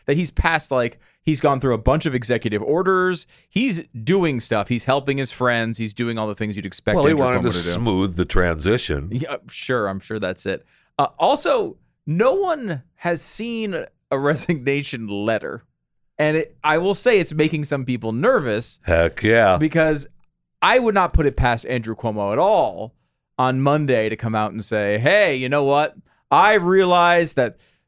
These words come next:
Speaker 1: that they were coming after me unfairly, and I will not step down for the people of New York.
Speaker 2: New York needs
Speaker 1: I will
Speaker 2: me.
Speaker 1: not be pressured." Right. I,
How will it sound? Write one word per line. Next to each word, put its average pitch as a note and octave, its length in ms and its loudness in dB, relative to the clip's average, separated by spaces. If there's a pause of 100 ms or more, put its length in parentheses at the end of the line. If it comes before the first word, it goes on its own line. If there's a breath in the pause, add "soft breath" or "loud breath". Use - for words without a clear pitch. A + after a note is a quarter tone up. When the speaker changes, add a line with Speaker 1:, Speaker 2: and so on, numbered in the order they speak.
Speaker 1:
that A2+ 140 0
they G3+ 280 6
were E3+ 140 2
coming F3+ 260 0
after E3+ 280 2
me E3 120 0
unfairly, D#3 600 2
and C#3+ 100 2
I G3 120 4
will D3+ 140 0
not F3 360 0
step F3+ 260 -2
down D#3+ 500 0 (180 soft breath)
for - 120 -4
the B2+ 80 0
people D#3 340 2
of C3 100 -2
New D#3 120 0
York. D3 260 4
Speaker 2:
New C#3+ 60 4
York A#2 300 2
needs F#2+ 240 2
Speaker 1:
I D#3+ 60 6
will D#3+ 60 2
Speaker 2:
me. D3 60 2
Speaker 1:
not F3+ 160 0
be E3+ 120 0
pressured." E3 520 0
Right. A#2+ 260 0
I, A2 120 -2